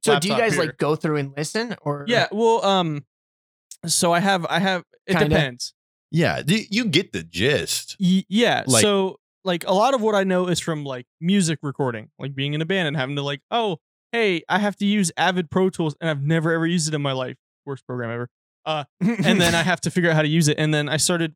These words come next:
Speaker 2: with, when Christian and I did our first podcast, I learned, I just jumped into Audition.
Speaker 1: Oh, really?
Speaker 2: And I just, just deep dived. I'm still learning stuff, but, like, I know enough to, like, make m-, like,
Speaker 1: To do it.
Speaker 2: yeah, to, like,
Speaker 1: To
Speaker 2: I can act-
Speaker 1: execute.
Speaker 2: yeah, to actually, like, "Oh yeah, I can professionally do this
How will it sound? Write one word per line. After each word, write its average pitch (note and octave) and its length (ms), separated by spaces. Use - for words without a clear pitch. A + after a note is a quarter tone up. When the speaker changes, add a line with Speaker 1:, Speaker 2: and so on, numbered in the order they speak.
Speaker 2:
with, D#3 180
when D3+ 160
Christian G#3+ 300
and F#3 40
I F3 40
did D#3+ 100
our C#3 80
first - 320
podcast, C#3+ 460
I D3+ 80
learned, D#3 240
I D3+ 80
just C#3 240
jumped D3+ 260
into C#3 140
Audition. B2+ 480
Speaker 1:
Oh, D3 160
really? C3+ 160
Speaker 2:
And D3 80
I - 20
just, C#3+ 280
just D#3 200
deep D3+ 220
dived. C#3 320
I'm F3+ 140
still B3+ 240
learning G3 240
stuff, C#3 240
but, C#3+ 60
like, C#3 200
I D#3+ 80
know E3+ 160
enough D#3 260
to, D3 100
like, C3 160
make D3+ 260
m-, D3 300
like, D#3 100
Speaker 1:
To F3+ 80
do D#3 240
it. B2 160
Speaker 2:
yeah, F3 320
to, D#3 140
like, C#3+ 140
Speaker 1:
To C#3+ 40
Speaker 2:
I D3+ 40
can E3 100
act- E3+ 100
Speaker 1:
execute. C3 400
Speaker 2:
yeah, D#3+ 220
to D3+ 140
actually, D#3 380
like, C3 180
"Oh A3+ 80
yeah, G#3+ 180
I F3 80
can F3+ 160
professionally D3 640
do C3 200
this C3 220